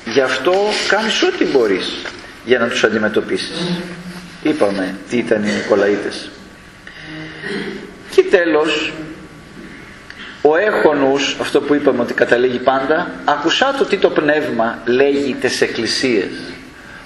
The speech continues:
Όποιος έχει ανοιχτά τα μάτια της ψυχής, ας ακούσει τι λέει το Άγιο Πνεύμα. Χριστός και Άγιο Πνεύμα το ίδιο είναι.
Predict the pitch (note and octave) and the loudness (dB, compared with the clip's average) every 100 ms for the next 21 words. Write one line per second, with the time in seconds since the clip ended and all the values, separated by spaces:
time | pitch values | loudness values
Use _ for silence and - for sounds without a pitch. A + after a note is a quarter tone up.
0 | - E3+ A#3+ - C#4+ - C4 - F#3+ E3+ | 0 2 2 2 0 2 0 2 0 0
1 | - - G3 D3 - - - - - - | -2 2 2 2 -2 -6 -10 -16 -18 -18
2 | - - - C3 C3 C#3+ F3 D#3+ - C3 | -18 -12 -2 0 2 2 2 0 2 2
3 | G2+ F2+ - B2+ - B2+ G#2+ G#2+ G2 F#2+ | 2 -2 0 0 0 -2 0 2 0 0
4 | - - - - - - - E3+ - F#3+ | -6 -2 -4 -4 -10 -10 -2 0 2 0
5 | F#3 - G4 - - C3+ G2 - - - | 0 2 4 4 0 0 0 -4 -8 0
6 | E3 D#3 D3 C#3 C3 C3 B2+ B2 B2 B2+ | 2 4 2 4 2 4 2 2 2 0
7 | B2 G#2 F#2+ F#2 - - C#3 D3+ C#3 C#3+ | 0 -2 -6 -8 -8 -4 0 0 2 2
8 | C3 B2 C3+ C3 B2 C3+ B2+ A#2+ A2+ G2 | 2 2 0 0 0 2 2 4 2 0
9 | D#2+ | -8